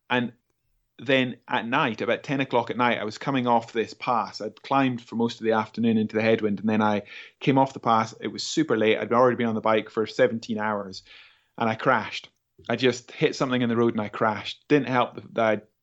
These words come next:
I hadn't kept food down and I was feeling pretty weak. But I was just so angry with myself. Like, I was just beside myself with anger. My team were trying to,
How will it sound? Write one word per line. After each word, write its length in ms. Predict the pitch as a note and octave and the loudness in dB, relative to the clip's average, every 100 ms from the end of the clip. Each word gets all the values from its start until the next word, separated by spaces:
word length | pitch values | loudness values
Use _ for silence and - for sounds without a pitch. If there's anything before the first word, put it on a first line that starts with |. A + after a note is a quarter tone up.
| - | -4
I 60 | |
hadn't 200 | A#2+ A2 | -2 -2
kept 240 | - G2+ - | -2 -4 -2
food 200 | A#2 A2 | -2 0
down 240 | A2 A2 | 0 0
and 80 | G#2 | -2
I 60 | |
was 120 | G2+ - | -6 -4
feeling 240 | A#2+ G#2+ | -2 -2
pretty 200 | G#2+ G#2+ | -4 -4
weak. 320 | G#2 G#2+ - - - - - _ _ _ | 0 -2 -4 -16 -20 -20 -20 _ _ _
But 100 | A#2+ | 2
I 40 | B2 | 2
was 100 | B2 | 2
just 240 | C3+ - | -2 -2
so 160 | D3+ C3 | 2 4
angry 320 | C3 C#3+ C3 | 4 0 -2
with 100 | A2 | -4
myself. 480 | G#2+ G#2+ - E3+ - | -8 -8 -10 -10 -8
Like, 160 | A#2 A#2+ | -4 0
I 60 | A#2+ | 0
was 140 | A#2 | 0
just 280 | A#2 C3+ - | -6 -10 -8
beside 420 | B2 - C3+ C3+ | -8 0 2 2
myself 380 | B2 A#2 A2+ - | -2 -2 -2 0
with 80 | A2+ | 0
anger. 280 | A#2+ A#2 | 0 0
My 140 | G#2+ A2 | -2 -4
team 300 | - D3+ C#3+ | -4 -2 0
were 140 | B2 | 0
trying 340 | A#2 B2 B2 A#2+ | 2 0 0 0
to, 180 | A#2 | -2